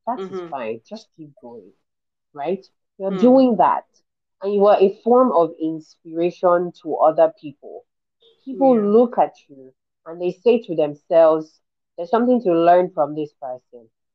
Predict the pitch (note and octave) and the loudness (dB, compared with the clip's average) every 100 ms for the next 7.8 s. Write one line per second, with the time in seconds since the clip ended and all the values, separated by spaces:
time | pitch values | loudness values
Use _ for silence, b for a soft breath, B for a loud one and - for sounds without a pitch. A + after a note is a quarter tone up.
0 | _ _ _ G#3 A3+ - G3+ G3 F3+ D3+ | _ _ _ -10 -4 -2 2 2 2 0
1 | C#3+ C#3 C3+ - D#3+ D#3 D#3 C3 B2+ G#2 | -4 -6 -12 -6 -4 -4 -4 -2 -2 -8
2 | D2 _ _ _ _ _ _ _ _ G3 | -14 _ _ _ _ _ _ _ _ -18
3 | F3+ F3 _ - D#3 E3 - - G3 - | -16 -20 _ -6 0 0 0 -8 -18 -18
4 | _ _ F#3+ F3+ E3+ G3 C4 C4 - E3+ | _ _ -8 -6 -4 0 0 0 -8 -8
5 | D#3+ - F3 F3 F#3 D#3+ D#3 C#3 A2+ _ | -8 -10 -10 -10 -8 -10 -10 -14 -20 _
6 | _ _ _ _ _ E3+ A3 C4 G#3+ F#3 | _ _ _ _ _ -2 2 4 4 4
7 | E3 A#2 C#3 C3+ - B2+ D#2+ | 2 2 0 -2 -2 -2 -4